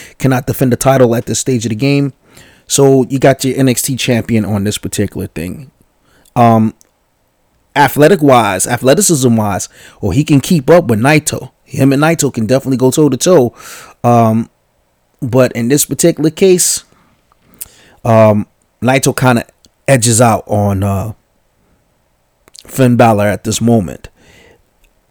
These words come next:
Let's get to the main roster. Now, this is gonna be tricky for some.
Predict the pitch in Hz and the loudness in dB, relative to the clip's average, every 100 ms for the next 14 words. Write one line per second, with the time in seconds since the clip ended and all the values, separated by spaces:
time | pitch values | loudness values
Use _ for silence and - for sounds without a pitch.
0 | _ _ - 117 170 127 151 - 147 127 | _ _ -4 2 2 2 0 2 4 4
1 | 123 117 110 101 98 - 87 - _ _ | 4 4 2 0 -2 -6 -10 -12 _ _
2 | _ _ _ _ _ _ _ - - 139 | _ _ _ _ _ _ _ -12 2 4
3 | 143 131 - _ _ _ _ _ _ _ | 4 2 -4 _ _ _ _ _ _ _
4 | _ - 135 135 156 127 143 139 135 139 | _ -4 0 2 0 2 2 2 0 -2
5 | - 123 - 127 147 - 113 80 - | 0 0 0 -2 -2 -4 -4 -6 -10